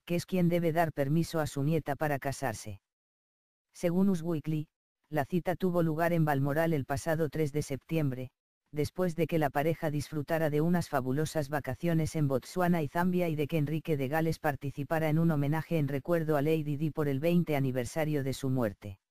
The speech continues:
Todo salió bien, y la relación entre ambas mujeres fue fluida. No se comenta nada del duque de Edimburgo, pero se supone que estaría allí también y conocería a la que está llamada a ser su nieta política.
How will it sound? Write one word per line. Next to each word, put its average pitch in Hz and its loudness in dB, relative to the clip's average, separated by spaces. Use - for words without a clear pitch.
Todo 202 2
salió 185 2
bien, 156 0
y 160 -2
la 165 2
relación 156 0
entre 156 2
ambas 160 0
mujeres 139 -2
fue 156 0
fluida. 120 -6
No 180 2
se 185 -4
comenta 180 2
nada 165 2
del 135 0
duque 147 -4
de 139 0
Edimburgo, 131 -2
pero 165 2
se 185 -4
supone 190 0
que 156 -2
estaría 151 0
allí 156 -2
también 165 0
y 165 2
conocería 160 0
a - 0
la 151 -2
que 165 -4
está 165 -2
llamada 147 0
a 131 -2
ser 165 -2
su 139 -4
nieta 151 0
política. 120 -6